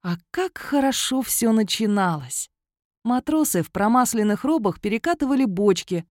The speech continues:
подъёмные краны на кристаллической тяге с мерным гудением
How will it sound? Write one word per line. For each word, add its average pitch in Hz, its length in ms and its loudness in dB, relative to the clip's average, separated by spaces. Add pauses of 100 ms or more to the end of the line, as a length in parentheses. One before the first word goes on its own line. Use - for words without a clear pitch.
(200)
подъёмные 160 560 0
краны 175 380 2
на 160 100 0
кристаллической 175 840 0
тяге 196 400 0
с 175 100 -4
мерным 208 420 2
гудением 196 640 2